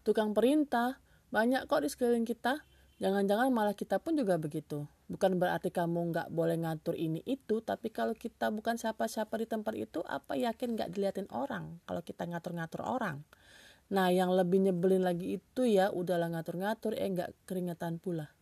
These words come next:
Siapa yang begini? Nggak keringetan artinya dia nggak ikut kerja ya, cuman ngatur doang, tunjuk-tunjuk aja. Yang gimana mungkin mau tunjuk-tunjuk pakai keringetan? Eh,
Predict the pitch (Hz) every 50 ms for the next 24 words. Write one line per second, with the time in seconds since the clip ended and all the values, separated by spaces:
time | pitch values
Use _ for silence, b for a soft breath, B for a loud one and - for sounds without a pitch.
0 | _ _ _ _ b b b b b b b b _ _ _ _ _ _ _ _
1 | _ _ _ _ - 185 175 170 - 202 196 190 180 160 180 165 170 170 185 175
2 | - - - 170 170 175 175 175 - 214 226 185 - - 185 202 208 190 196 190
3 | 180 - - - - - - 175 165 160 170 185 180 165 156 156 175 - - 180
4 | 170 180 185 185 - 208 196 196 226 214 202 214 220 - 233 214 233 - - 233
5 | 233 - - 311 285 226 247 247 285 B B B B B B - 254 226 220 262
6 | 262 277 285 285 285 277 320 381 440 - 494 359 262 233 233 214 196 - 202 202
7 | 196 226 - 190 - - - - 185 175 180 180 - _ - 165 151 151 - b
8 | b b b b b b b b b _ _ - - - - _ _ _ _ _
9 | _ _ _ - - - - _ _ _ _ _ _ - - _ _ _ _ _
10 | _ _ _ _ _ _ _ - 196 190 190 196 196 196 190 190 190 190 190 190
11 | 185